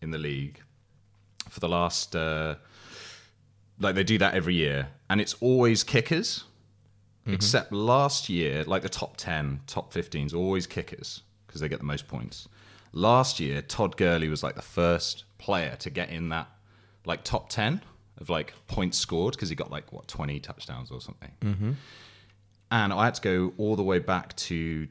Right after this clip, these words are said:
Speaker 1: two thousand nine, where, um, Adrian Peterson was at twelfth because he had, like, eighteen touchdowns that year. It was, like, a historic year.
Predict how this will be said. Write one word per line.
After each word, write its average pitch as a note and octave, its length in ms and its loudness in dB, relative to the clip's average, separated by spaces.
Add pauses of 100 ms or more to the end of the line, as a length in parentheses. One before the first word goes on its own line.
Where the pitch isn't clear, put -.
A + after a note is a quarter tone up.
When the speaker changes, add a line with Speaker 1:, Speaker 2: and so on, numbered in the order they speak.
Speaker 1:
two F2 280 -4
thousand D#2+ 680 0
nine, D#2 540 0 (360)
where, E2 440 2
um, D#2+ 420 2 (840)
Adrian F#2+ 260 2
Peterson E2+ 520 0
was D#2+ 240 0
at - 140 -6
twelfth - 540 0 (240)
because - 220 -2
he F#2+ 100 2
had, D#2+ 160 4
like, D2 160 -2
eighteen D2 320 -4
touchdowns - 460 -8
that - 160 -8
year. B1+ 160 -8
It - 20 -6
was, A#1+ 120 -10
like, B1 140 -12
a - 40 -20
historic - 480 -6
year. - 240 -10